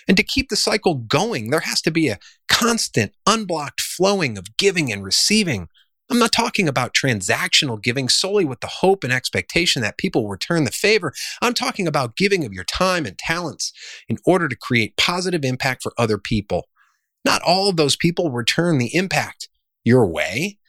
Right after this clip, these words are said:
but make no mistake, the impact will return to you in some way, shape, or form. As Pindar shares in The Go-Giver,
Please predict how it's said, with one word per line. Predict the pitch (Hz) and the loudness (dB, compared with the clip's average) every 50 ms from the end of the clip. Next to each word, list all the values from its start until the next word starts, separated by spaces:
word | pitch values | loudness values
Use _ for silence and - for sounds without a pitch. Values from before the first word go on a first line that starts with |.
| _ - | _ 0
but | 208 165 185 | 0 0 2
make | 262 - - 175 | -2 -2 -2 -2
no | 202 208 214 | -2 0 2
mistake, | 208 - - - - 226 196 - - | 2 2 2 2 2 0 0 0 -4
the | 180 - - | -8 -2 0
impact | 208 220 220 - - 214 208 - - | 0 0 0 0 -4 -4 -4 -2 -4
will | 175 165 | -4 0
return | 156 156 - - - 220 220 214 185 | -2 -2 0 0 0 2 2 2 2
to | 196 | 0
you | 190 190 165 - | 0 0 0 0
in | 165 170 170 165 | 0 2 2 2
some | - - - - 196 190 214 214 190 | 2 2 2 2 2 0 0 -2 -4
way, | 131 117 110 107 110 | -4 -6 -6 -4 -2
shape, | 135 - - - - 104 110 113 _ - | 0 0 0 2 0 0 -2 -2 _ -2
or | - 165 170 170 | 0 2 2 2
form. | - - - 208 214 214 208 196 175 117 95 82 - _ _ _ _ _ _ _ _ _ _ _ _ _ _ _ _ _ _ - | 0 0 2 2 4 4 4 2 0 -2 -4 -8 -14 _ _ _ _ _ _ _ _ _ _ _ _ _ _ _ _ _ _ 0
As | - 180 - | 2 2 2
Pindar | - - 233 233 196 160 139 | 2 0 0 2 2 2 2
shares | 123 - - - 196 208 202 175 120 95 85 - - _ _ _ _ _ _ _ _ _ - | 2 2 2 2 0 0 -2 -2 -4 -2 -4 -4 -4 _ _ _ _ _ _ _ _ _ 0
in | 151 | 2
The | 147 127 | 2 4
Go-Giver, | 120 - 180 202 233 185 123 101 87 85 98 139 - | 4 4 4 4 2 0 -4 -6 -6 -6 -10 -10 -12